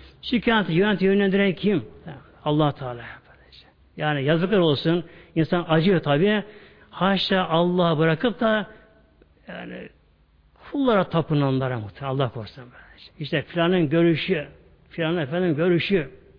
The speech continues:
Neymiş görüşte muhtemelen? Neymiş? Şimdi bir insan Allah Teala zikrederse ne olacak peki şimdi böylece? Mevlam buyuruyor, Sebillah, ezkurküm.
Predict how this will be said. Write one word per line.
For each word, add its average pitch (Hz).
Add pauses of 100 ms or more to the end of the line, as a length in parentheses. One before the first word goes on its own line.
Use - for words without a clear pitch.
(480)
Neymiş 175
görüşte 147
muhtemelen? 120 (240)
Neymiş? 151 (2500)
Şimdi 285
bir 294
insan 254 (640)
Allah 220
Teala 220
zikrederse 214
ne 214
olacak 151
peki 135
şimdi 110
böylece? - (800)
Mevlam 165
buyuruyor, 185 (200)
Sebillah, 170 (680)
ezkurküm. 156